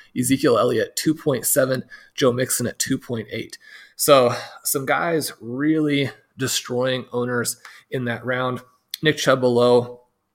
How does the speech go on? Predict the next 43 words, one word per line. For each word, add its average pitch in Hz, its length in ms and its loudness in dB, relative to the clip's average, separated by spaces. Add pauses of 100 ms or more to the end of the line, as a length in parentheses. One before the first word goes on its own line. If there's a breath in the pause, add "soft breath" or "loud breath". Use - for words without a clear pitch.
(600 loud breath)
average. 117 440 -2 (340 loud breath)
And 127 120 0
then 120 280 0
as 117 140 0
you 120 100 0
wrap 117 240 0
back 113 220 0
around 110 300 -4
into 113 360 -6 (120)
the 110 80 -2
second 196 340 0
round, 110 340 -2
some 113 260 -2 (320 loud breath)
Miles 127 340 2
Sanders, 131 400 0
who 139 100 -4
would 127 80 0
have 120 100 -6
gone 123 400 0 (200 loud breath)
in 135 140 -6
both 127 280 -2
rounds, 123 340 -4
just 113 200 -8
depending 113 340 -8
on 110 120 -8
the 113 80 -10
draft, 135 400 0 (320 loud breath)
down 123 140 0
at - 80 -6
six - 260 -4
point - 340 -6
three. 160 300 0
So 143 360 4 (580 loud breath)
even 247 260 0
with 277 120 -4
these 196 200 -2
big 160 420 -4 (300 loud breath)
running 147 320 -4
back 135 300 -4
finishes, 156 400 -4
we 127 80 -4
didn't 190 360 -6
have 156 380 -2